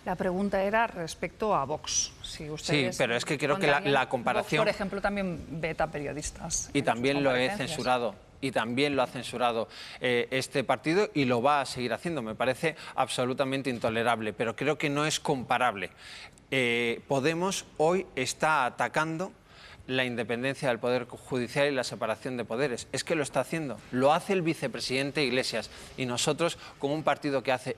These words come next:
Speaker 2: ese tipo de cosas, consideramos que no debe entrar en esa negociación del Poder Judicial.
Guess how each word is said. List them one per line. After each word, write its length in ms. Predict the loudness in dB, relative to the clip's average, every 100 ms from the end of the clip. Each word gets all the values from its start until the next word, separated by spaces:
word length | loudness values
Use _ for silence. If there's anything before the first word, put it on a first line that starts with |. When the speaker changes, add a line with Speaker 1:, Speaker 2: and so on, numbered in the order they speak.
| -2
Speaker 2:
ese 300 | 0 0 -2
tipo 280 | -2 -2 -2
de 100 | 0
cosas, 420 | 0 2 0 -2 -10 -14 -16 -8
consideramos 720 | -4 0 4 4 4 2 -4
que 120 | -6 -4
no 80 | -2
debe 140 | -2
entrar 280 | -2 0 0
en 80 | 0
esa 220 | -4 -6
negociación 760 | -6 -4 -6 -4 -4 -4 -4 -4
del 100 | -4
Poder 220 | -2 -4
Judicial. 420 | -4 -10 -10 -12